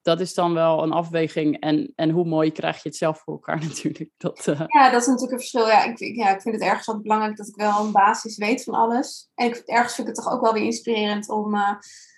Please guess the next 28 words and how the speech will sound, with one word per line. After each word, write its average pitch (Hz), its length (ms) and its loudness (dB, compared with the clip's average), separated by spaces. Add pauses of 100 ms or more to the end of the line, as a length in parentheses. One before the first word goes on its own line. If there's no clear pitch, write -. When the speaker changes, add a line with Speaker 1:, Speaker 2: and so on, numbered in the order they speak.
(220)
Speaker 2:
eh, 202 400 0
bijvoorbeeld 214 400 -6
een 214 180 -4
Charlene, 220 500 -4
eh, 208 340 -2
Charlene 233 280 -4
Slotte, 240 260 -6
Charlotte 240 280 -4
van 247 80 -4
het 226 100 0
Woud. 240 480 2 (360)
Ehm, 226 840 0 (280)
kennen 220 240 -4
de 214 60 -4
meesten 208 340 -6
denk 208 120 -8
ik 214 100 -8
wel. 202 260 2 (880)
Die 254 180 6
doet, 233 200 2
eh, 233 180 2
die 233 120 2
maakt 214 220 4
haar 226 120 -2
website 208 360 -4
ook 226 60 -16
nog 240 120 -10
zelf. 226 380 -4